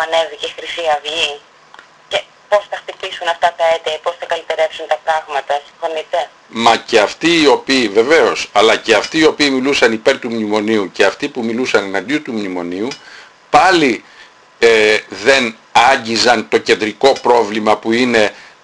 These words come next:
Speaker 2: το πολιτικό σύστημα, το κράτος και η νομοθεσία. Δηλαδή τα αίτια που οδηγούν
Speaker 1: Μμμ.
Speaker 2: στην καταστροφή της χώρας.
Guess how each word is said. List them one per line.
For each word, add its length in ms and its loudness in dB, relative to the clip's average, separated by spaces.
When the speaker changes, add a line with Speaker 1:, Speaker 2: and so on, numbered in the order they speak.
Speaker 2:
το 120 4
πολιτικό 480 2
σύστημα, 440 -2
το 100 2
κράτος 380 0
και 100 -2
η 40 2
νομοθεσία. 680 0
Δηλαδή 320 0
τα 160 2
αίτια 380 2
που 120 0
οδηγούν 420 0
Speaker 1:
Μμμ. 320 -8
Speaker 2:
στην 180 -4
καταστροφή 580 0
της 140 -8
χώρας. 500 -2